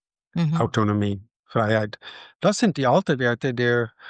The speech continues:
Speaker 2: westlichen Industriegesellschaft, die man versucht, irgendwie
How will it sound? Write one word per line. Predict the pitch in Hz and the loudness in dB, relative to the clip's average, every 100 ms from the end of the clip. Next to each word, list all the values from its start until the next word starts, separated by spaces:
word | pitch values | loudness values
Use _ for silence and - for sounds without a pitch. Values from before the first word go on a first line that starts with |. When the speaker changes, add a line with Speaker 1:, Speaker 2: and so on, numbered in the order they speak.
| - - - | -20 -18 -6
Speaker 2:
westlichen | 123 135 - 135 - 120 | 0 0 0 -2 0 0
Industriegesellschaft, | 113 107 196 214 160 113 110 131 123 - | 0 -2 0 0 0 0 2 2 0 0
die | 156 | 0
man | 143 135 | 2 2
versucht, | 143 123 202 185 - | 0 2 0 0 -2
irgendwie | 175 202 151 135 127 123 | -2 0 -4 -6 -8 -10